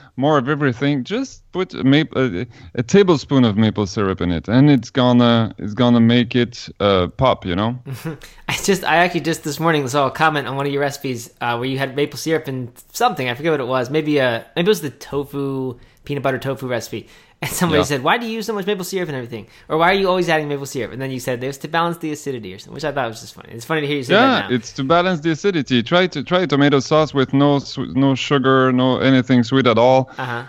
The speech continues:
Speaker 1: I mean, if it's, if you can have a garden and it's, uh, it's, uh, tomato season and everything is sweet, perfect. But, I mean,
Speaker 2: Sure.
Speaker 1: with canned tomatoes and stuff like that.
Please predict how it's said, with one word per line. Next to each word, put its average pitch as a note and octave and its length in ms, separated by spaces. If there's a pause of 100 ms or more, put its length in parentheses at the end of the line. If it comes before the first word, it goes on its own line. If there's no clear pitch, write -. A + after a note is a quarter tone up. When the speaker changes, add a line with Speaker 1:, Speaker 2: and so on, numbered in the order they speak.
(140)
Speaker 1:
I A#2+ 100
mean, A#2+ 320
if F#3+ 240
it's, C#3 320
if D#3 220
you C3+ 120
can C3 220
have A2+ 220
a G#2+ 40
garden G#2+ 480
and G2+ 140
it's, F#2+ 320
uh, G2+ 60 (180)
it's, - 220
uh, F2+ 180
tomato G2 480
season F#2+ 520
and E2+ 300
everything F#2+ 520
is F#2 160
sweet, G2 500
perfect. D3 540
But, G2+ 260
I G#2 80
mean, G2+ 460
Speaker 2:
Sure. F#2+ 240 (100)
Speaker 1:
with G#2+ 300
canned C3+ 340
tomatoes A#2+ 540
and G#2 120
stuff G#2+ 200
like F#2 180
that. G#2+ 320